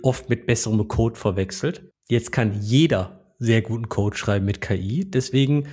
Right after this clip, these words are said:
haben sich automatisch die Erwartungen an deine aktuelle Rolle geändert, ohne dass du was getan hast. Es tut mir leid, brutale Wahrheit. Das bedeutet aber auch,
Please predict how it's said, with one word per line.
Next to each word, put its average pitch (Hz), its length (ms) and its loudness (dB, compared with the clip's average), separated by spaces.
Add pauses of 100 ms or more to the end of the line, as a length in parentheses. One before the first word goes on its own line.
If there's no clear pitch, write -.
(100)
haben 143 160 0
sich 139 200 -2
automatisch 170 640 4
die 143 100 2
Erwartungen 123 720 2 (240)
an 123 140 0
deine 113 260 2
aktuelle 113 300 2
Rolle 156 260 4
geändert, 147 360 0
ohne 190 200 8
dass 147 160 4
du 139 100 2
was 117 240 -2
getan 98 320 0
hast. - 220 -10 (180)
Es - 80 -14
tut 147 160 2
mir 131 80 4
leid, 135 380 2 (220)
brutale 123 480 2
Wahrheit. 95 380 0 (300)
Das 135 140 2
bedeutet 165 320 6
aber 120 200 4
auch, 160 440 6